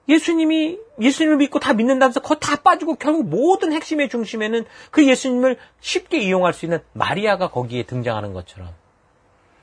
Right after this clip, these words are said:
오늘날 교회도 똑같은 일을 하고 있다라는 겁니다. 그런 지옥의 길에 앞장서 나고자 하는 욕심을 채워주는, 자기들을 채워주는 예수, 자기의 뜻대로 움직이는 하나님밖에 없다라는 거죠.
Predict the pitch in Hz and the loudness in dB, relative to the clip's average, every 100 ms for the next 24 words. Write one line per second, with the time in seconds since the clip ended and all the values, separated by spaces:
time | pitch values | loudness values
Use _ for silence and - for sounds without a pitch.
0 | _ _ _ - 294 330 330 - 220 233 | _ _ _ 0 2 4 2 2 -2 -2
1 | 330 - 311 - 269 247 233 233 196 175 | -6 -4 -4 -2 -2 -4 -6 -6 -2 -2
2 | 170 135 87 82 - _ _ _ _ _ | -2 -6 -10 -14 -20 _ _ _ _ _
3 | _ - 202 185 170 170 160 156 156 131 | _ 2 2 2 2 2 2 2 2 2
4 | 160 147 147 131 127 131 131 131 123 131 | -2 -4 -2 2 2 0 -4 -2 -4 -6
5 | - 143 - 127 113 131 117 - _ _ | -6 -8 -4 -4 -4 -8 -10 -12 _ _
6 | _ _ - - 370 349 381 - 359 320 | _ _ -12 0 0 2 -2 0 -2 -2
7 | 330 311 269 202 214 101 - _ - 262 | -2 -2 0 -2 -2 -6 -10 _ -4 0
8 | 269 302 302 269 - 359 349 311 262 233 | 2 4 2 0 -2 -4 0 0 0 -2
9 | 233 214 226 214 190 - 117 - 101 90 | -6 -6 -6 -6 -8 -8 -10 -10 -10 -10
10 | 80 - | -16 -20